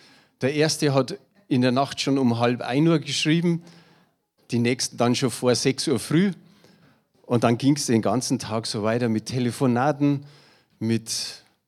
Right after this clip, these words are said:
S M S, WhatsApp und E-Mail und was es so gibt. Briefe natürlich auch und Postkarten. Das war so richtig schön. Gedichte sind noch gekommen, und man dachte, wow, auch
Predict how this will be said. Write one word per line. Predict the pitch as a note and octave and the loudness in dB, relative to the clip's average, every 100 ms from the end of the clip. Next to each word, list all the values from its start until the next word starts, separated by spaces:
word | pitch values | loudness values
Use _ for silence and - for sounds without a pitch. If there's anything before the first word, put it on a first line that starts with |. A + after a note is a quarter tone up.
| _ _ | _ _
S | B2+ C#3 D3 | -6 -6 -4
M | B2 | -4
S, | B2+ B2+ - | -2 -2 -2
WhatsApp | G2+ B2+ B2 C#3+ A#2 - | 0 0 0 -2 -2 -2
und | A2+ G#2+ G2 | -4 -2 -2
E-Mail | C#3 C#3 C3+ B2+ | -4 0 2 2
und | A#2 | 0
was | A2 A2+ - | 0 -2 -2
es | A2+ - | -4 -2
so | A#2 | -4
gibt. | - A#2 - | -6 -10 -6
Briefe | B2+ D#3 D3+ D3+ | 0 0 2 2
natürlich | C3+ C3 D3 C3+ B2 B2+ | 0 0 -2 -2 -2 -4
auch | C3+ | -4
und | B2+ | -6
Postkarten. | - D3 D3 - B2+ B2 A#2+ - - - - _ _ _ | -4 -2 -2 -4 -4 -4 -4 -8 -12 -20 -20 _ _ _
Das | - A2 | -6 -4
war | C#3+ C#3+ | -2 -2
so | C#3 | 0
richtig | C#3 C#3 B2 | -2 -2 -6
schön. | - C3+ | -2 -2
Gedichte | B2 C#3 F#3 F3+ - D3 | 0 -2 0 -2 0 -2
sind | D3 C#3+ | 2 4
noch | C#3 A#2+ | 2 0
gekommen, | C3 A#2+ A2 B2 B2 | -4 -4 2 2 4
und | A#2 | 2
man | A2+ | 2
dachte, | A2 G#2 A#2 G2+ | 0 -2 -4 -2
wow, | G#2 A2+ A2 G2 - - _ | 2 2 2 -2 -12 -20 _
auch | G#2+ A2 - | -2 -2 -4